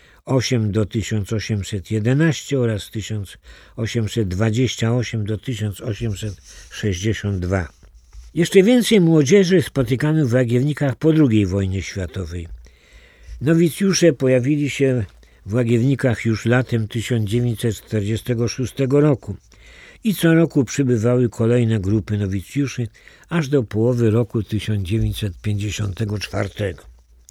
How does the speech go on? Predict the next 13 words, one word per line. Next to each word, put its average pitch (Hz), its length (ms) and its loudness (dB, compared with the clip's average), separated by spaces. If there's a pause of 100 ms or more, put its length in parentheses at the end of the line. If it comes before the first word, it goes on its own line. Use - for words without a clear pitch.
(800)
Czasem, 190 420 4
gdy 127 200 2
spotykały 131 640 2
się 120 180 0
dwa 107 360 0
nowicjaty, 117 720 0
było 107 240 0
tylu 180 320 4
młodych, 135 500 4
że 107 160 0
trudno 127 380 -2
było 117 180 2
uwierzyć, 113 640 0